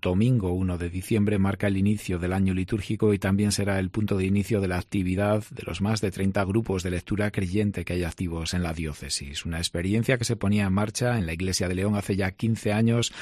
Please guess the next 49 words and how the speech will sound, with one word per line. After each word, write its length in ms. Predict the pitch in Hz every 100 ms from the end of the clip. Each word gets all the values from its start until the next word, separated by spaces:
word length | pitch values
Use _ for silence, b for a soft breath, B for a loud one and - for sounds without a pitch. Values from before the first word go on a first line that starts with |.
| B
al 140 | - 95
amparo 300 | 90 101 98
del 120 | 95
impulso 460 | 92 - 107 107
que 100 | 95
supuso 460 | 90 95 104 92 95
el 140 | 87
Sínodo 400 | 87 98 101 101
de 100 | 98
la 140 | 90 90
Palabra 340 | 90 92 107
de 160 | 92 90
Dios 240 | 92 98
en 140 | 98 90
la 100 | 87
Vida 340 | 117 98 78
y 140 | 82
en 80 | 87
la 80 | 87
Misión 320 | 85 - 92
de 80 | 87
la 80 | 90
Iglesia 720 | 90 95 101 101 117 113 110 B B
que 100 | -
promoviera 640 | - 90 85 87 110 95 82
el 80 |
Papa 300 | 82 90 85
Benedicto 440 | 85 85 82 80 85
dieciséis 600 | 90 95 113 123 123 - B B
y 80 | 104
que 100 | 117
ha 60 |
contado 360 | 110 107 107 107
con 160 | 98 92
el 100 | 90
apoyo 360 | 87 101 101
de 100 | 95
la 80 | 90
editorial 560 | 87 85 90 95 98 101
de 80 |
la 140 | 92 87
Casa 320 | 101 95 104
de 80 | 98
la 100 | 85
Biblia 580 | 104 101 90 82 76 82
que 100 | -
dirige 520 | 85 90 110 - 82
Florencio 500 | 78 90 90 90 98
Abajo. 460 | 90 87 - 78 78